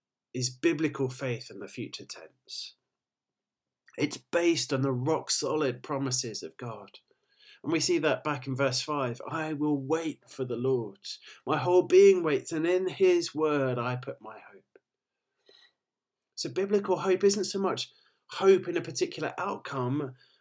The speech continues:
as it's hope in God himself. We, when we put our hope in the Lord, we put our hope in one who will not disappoint us. Our hope i-, is in who he is, that with the Lord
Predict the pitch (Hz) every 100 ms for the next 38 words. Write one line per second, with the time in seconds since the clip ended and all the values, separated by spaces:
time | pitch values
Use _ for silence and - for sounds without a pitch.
0 | - 139 135 160 - 185 180 160 156 160
1 | 165 143 151 - 185 139 123 - - _
2 | - - 190 196 196 - 190 202 202 196
3 | 190 180 202 202 202 180 165 170 208 208
4 | 165 151 151 - - 180 190 185 185 160
5 | 196 180 175 175 170 185 185 170 170 165
6 | 175 190 208 185 190 170 180 - 160 160
7 | 127 110 - - - - _ _ _ _
8 | - - - 190 196 202 214 202 202 170
9 | 156 113 _ _ _ - 165 175 190 170
10 | 185 185 165 180 175 104 - - - _
11 | _ _ _ _ _ _ _ _ _ 151
12 | 156 123 180 202 202 185 196 196 139 127
13 | 127